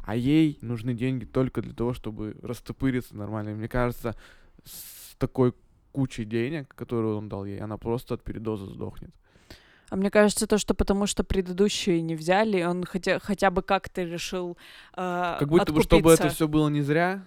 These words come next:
Speaker 2: Ну да, как бы, что дал ей... Мне кажется, то, что еще изначально он знал, что ей нужны деньги, только деньги, как бы, по сути, еще, ну, помните этот момент,
Speaker 1: Но она же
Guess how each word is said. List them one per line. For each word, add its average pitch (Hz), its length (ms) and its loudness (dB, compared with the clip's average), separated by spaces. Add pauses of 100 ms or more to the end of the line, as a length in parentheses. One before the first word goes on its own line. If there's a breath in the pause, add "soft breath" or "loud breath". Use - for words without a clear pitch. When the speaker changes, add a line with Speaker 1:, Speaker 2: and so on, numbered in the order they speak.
Speaker 2:
Ну 220 220 -4
да, 247 320 4
как 190 180 -8
бы, 185 460 2
что 185 600 2
дал 190 420 2
ей... 180 440 -4 (320 loud breath)
Мне 202 140 -2
кажется, 233 240 2
то, 254 100 -2
что - 160 0
еще 247 240 2
изначально 233 540 4
он 196 140 2
знал, 202 260 2
что - 200 0
ей 196 200 4
нужны 185 400 2
деньги, 165 400 2
только 180 400 6
деньги, 165 380 0
как 165 160 -8
бы, 165 120 -6
по - 80 -4
сути, 180 240 -2
еще, 196 260 -2
ну, - 300 -4
помните 254 380 4
этот - 180 2
момент, 196 280 2
Speaker 1:
Но 131 40 4
она 147 160 4
же - 20 4